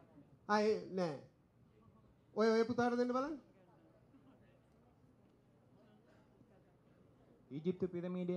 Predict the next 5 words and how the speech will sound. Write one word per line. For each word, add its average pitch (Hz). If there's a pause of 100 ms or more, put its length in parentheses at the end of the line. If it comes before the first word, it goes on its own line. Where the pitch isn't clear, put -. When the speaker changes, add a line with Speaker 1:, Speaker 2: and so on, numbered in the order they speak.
Speaker 1:
නෑ 175
පුතේ, 139
නෑ. 107 (1000)
දුව, 247 (240)
නැගිටින්න. 226